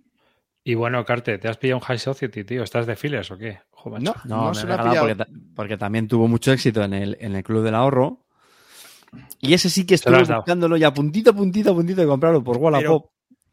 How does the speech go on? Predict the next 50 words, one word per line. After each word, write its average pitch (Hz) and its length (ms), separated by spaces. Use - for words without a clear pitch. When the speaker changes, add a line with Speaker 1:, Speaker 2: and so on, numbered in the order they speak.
Speaker 2:
Pero - 100
eso. - 200
Speaker 3:
¿Y 120 60
qué? 120 220
Speaker 2:
No, 160 100
no, 185 140
eso, 170 180
eso, 160 160
que, 120 140
que 139 140
dice, 131 240
"¿Te 135 140
lo 151 80
has - 80
pillado?". 180 380
Bueno, 151 260
Speaker 3:
Pero 117 120
co-, - 40
Speaker 2:
a 135 100
Speaker 3:
pero - 120
Speaker 2:
ver, - 40
Speaker 3:
como - 120
Speaker 2:
matices. 151 200
Speaker 3:
soy 165 60
tan, 147 1500
tan 127 140
indeciso 127 500
siempre 143 280
con 135 100
las 131 120
compras, 131 360
digo, - 120
"Mm, 381 240
voy 359 80
a - 40
esperar". 117 400
Y, 143 100
joder, 202 180
macho, 202 220
fue 190 160
como 190 120
justo - 320
al 156 60
día 156 120
siguiente 160 260
lo, 135 200
lo 131 140
recibí 131 340
por 180 220
sorpresa. 160 520